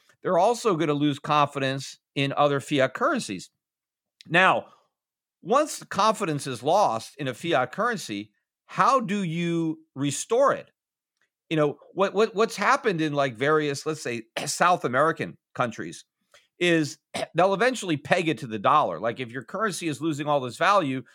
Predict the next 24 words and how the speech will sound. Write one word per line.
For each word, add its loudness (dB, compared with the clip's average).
all 4
right, 4
we're 0
gonna -2
peg 0
it -4
to -6
the -6
dollar, 4
and -4
this -4
is -10
going -4
to, -6
this -8
is -10
gonna -8
stabilize -4
it. -14
But 2
when -2
the -2
dollar 2
crashes -2